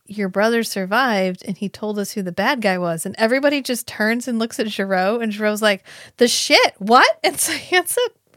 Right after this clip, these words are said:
grabbing a gun or grabbing a knife, d-, trying to defend himself, not because he was the bad guy necessarily, but because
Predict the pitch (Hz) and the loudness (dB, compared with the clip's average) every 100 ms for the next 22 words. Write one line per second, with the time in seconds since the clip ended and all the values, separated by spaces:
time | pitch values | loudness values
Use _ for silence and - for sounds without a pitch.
0 | 269 208 196 262 285 233 190 254 202 196 | -10 -4 -4 -4 -6 -6 -4 -4 -4 -6
1 | 185 180 185 190 185 180 175 214 190 - | -8 -6 -4 -4 -4 -4 -2 -4 -4 -10
2 | 196 208 - - 311 330 208 - 415 480 | -14 -14 -14 -12 -10 -8 -8 -10 -10 -8
3 | 208 175 151 170 - - - - - _ | -8 -6 -6 -6 -8 -18 -20 -20 -20 _
4 | _ - 220 294 381 285 269 247 240 226 | _ -4 -2 0 -2 -6 -4 -4 -2 -2
5 | 202 - 180 185 247 339 208 185 185 175 | -4 -6 -8 -6 -6 -4 -4 -4 -6 -6
6 | 185 180 175 196 208 208 208 - 226 | -6 -6 -4 -4 -4 -6 -10 -8 -8